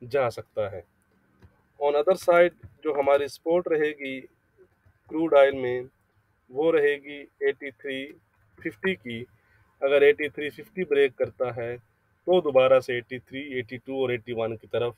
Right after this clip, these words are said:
जा सकता है। फिलहाल intraday के लिहाज से crude oil positive zone में ही चल रहा है।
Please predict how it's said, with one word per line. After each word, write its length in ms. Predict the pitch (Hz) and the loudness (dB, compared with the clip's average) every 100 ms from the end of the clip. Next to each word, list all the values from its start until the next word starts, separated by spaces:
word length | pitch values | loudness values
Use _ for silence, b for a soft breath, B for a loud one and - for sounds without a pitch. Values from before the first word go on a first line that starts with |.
| - | -6
जा 220 | 113 139 | 2 2
सकता 360 | 151 147 - 123 | 2 -4 -2 -2
है। 200 | 113 117 - _ _ _ _ - | -2 -8 -12 _ _ _ _ -2
फिलहाल 300 | 175 165 160 | 2 4 2
intraday 480 | 156 175 175 147 147 | 0 4 4 4 0
के 140 | 151 | 0
लिहाज 280 | 143 131 131 | -2 0 -2
से 200 | 131 131 | -2 -8
crude 300 | 120 135 135 | -8 -10 -2
oil 240 | 127 131 175 _ _ _ _ _ | 0 0 -4 _ _ _ _ _
positive 420 | 151 151 147 147 123 | 0 2 0 -4 0
zone 240 | 131 127 | 0 0
में 140 | 123 123 | -2 -4
ही 180 | 139 185 _ _ _ | -6 -8 _ _ _
चल 160 | 143 | -2
रहा 200 | 117 110 | 0 -2
है। 120 | 95 | -4